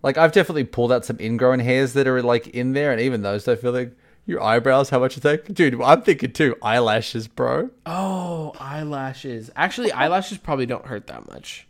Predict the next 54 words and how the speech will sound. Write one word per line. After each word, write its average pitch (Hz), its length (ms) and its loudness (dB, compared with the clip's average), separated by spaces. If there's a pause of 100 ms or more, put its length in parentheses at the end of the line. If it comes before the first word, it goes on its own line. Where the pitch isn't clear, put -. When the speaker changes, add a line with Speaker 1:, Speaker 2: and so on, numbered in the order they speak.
Speaker 2:
Do - 60 -14
you 123 80 -6
think 131 180 -8
so? 175 220 -8 (220)
Speaker 1:
<laughs> - 180 -10
I 302 920 -4
can't 285 200 2
imagine 170 400 2
it 147 140 -8
feels 123 380 0
good. 135 400 -2
Someone 131 220 2
pull 123 260 -2
it 123 100 4
on 117 80 -6
your, 120 180 -6
there's, 127 200 -4
like, 120 200 -2 (200)
w-, 110 240 -18
a 143 100 -6
few 123 220 -6
that 123 180 -8
just 123 140 -12
won't 107 340 -2
Speaker 2:
<sighs> - 20 -8
Speaker 1:
come 113 200 0
out. 107 300 0
They 120 100 -4
just 120 260 -10
pull 120 260 0
it 117 60 2
on 113 80 -4
your 107 120 -6
eyelids. 104 360 -8
Speaker 2:
Yeah, 185 260 4
Speaker 1:
It's 156 120 -8
Speaker 2:
'cause 190 120 2
I'm, 185 220 2
like, 190 320 -2
I 131 120 2
was, 156 180 -2
like, 143 180 -2
tugging 123 300 -2
on 120 100 -2
my 104 240 -4
eyebrows 120 320 -4
a 151 80 -4
little 143 160 -4
bit. 156 340 -6 (460)
That 147 240 0
doesn't 185 340 -4
hurt 123 380 -6
as 120 220 -4
much 113 460 -8